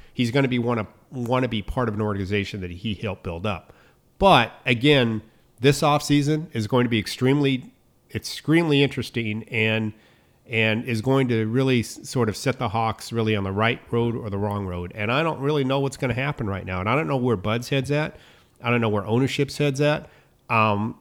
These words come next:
I, I've said it before. I, I really believe that when Ressler and that group came in, I think Tony in his mind had it that Grant Hill was gonna have a bigger role than he has. And I'm not saying Grant's not doing stuff behind the scenes, but I think they really wanted him as an active part of the basketball operation.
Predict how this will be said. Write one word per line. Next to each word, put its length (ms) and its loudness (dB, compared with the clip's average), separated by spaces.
I, 240 -2
I've 160 -6
said 180 0
it 60 -4
before. 400 -2
I, 100 0
I 120 -8
really 420 4
believe 440 2
that 200 0
when 180 -4
Ressler 360 -2
and 100 -2
that 140 -4
group 240 -2
came 260 -2
in, 300 0
I 100 -2
think 200 -2
Tony 340 0
in 60 2
his 180 -2
mind 280 -4
had 420 -2
it 160 -6
that 120 -6
Grant 280 -4
Hill 160 -2
was 120 -4
gonna 140 -4
have 140 -4
a 60 -4
bigger 260 -4
role 240 -2
than 120 -4
he 100 -8
has. 480 -8
And 100 -2
I'm 80 2
not 140 0
saying 180 -2
Grant's 380 -2
not 240 -6
doing 300 -2
stuff 300 -10
behind 340 -6
the 40 -8
scenes, 480 -6
but 100 -2
I 60 2
think 200 -4
they 80 -2
really 240 0
wanted 380 -2
him 180 -2
as 80 -4
an 120 -4
active 400 -6
part 200 -4
of 60 -6
the 60 -6
basketball 500 -6
operation. 640 -8